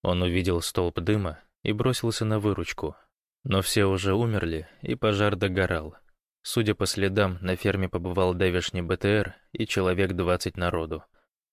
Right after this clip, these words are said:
В любой момент они могли вернуться. Но Гош больше не в силах был спешить. Он устал, и ему хотелось выговориться перед Сансеичем, хотя бы на прощание.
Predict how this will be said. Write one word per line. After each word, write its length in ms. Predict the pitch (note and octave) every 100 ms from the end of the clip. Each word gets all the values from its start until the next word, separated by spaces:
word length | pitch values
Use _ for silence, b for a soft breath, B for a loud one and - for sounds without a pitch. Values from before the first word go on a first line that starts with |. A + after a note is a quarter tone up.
| _ -
В 100 | F#2
любой 240 | F#2 A2
момент 400 | G#2+ G#2 A2 G2
они 160 | F2+ F2+
могли 300 | F2+ F2+ F2
вернуться. 640 | F2+ G2 F#2+ - - G#2 _ _ _ _ _
Но 140 | F2+ F#2+
Гош 240 | A#2 G#2+
больше 340 | G2+ G#2+ -
не 120 | G#2+ G#2+
в 80 |
силах 320 | - A#2+ G2 E2
был 180 | E2+
спешить. 600 | D#2+ - F#2+ - E2+ - - _ _ _ _ _
Он 160 | - F#2
устал, 460 | F#2 - G2+ D#2 _ _ _ _ _ _ -
и 120 | F2+
ему 180 | F#2 G#2+
хотелось 520 | - G#2+ A2 G#2 -
выговориться 640 | G2 G#2+ G#2+ G2+ G2 -
перед 260 | F#2 G2 F#2+
Сансеичем, 840 | - F#2+ - A2+ G2 - E2 D#2 - _ _
хотя 340 | - G2 A#2
бы 120 | G2+
на 100 | F2
прощание. 760 | - F2+ - F2+ E2 D#2 D#2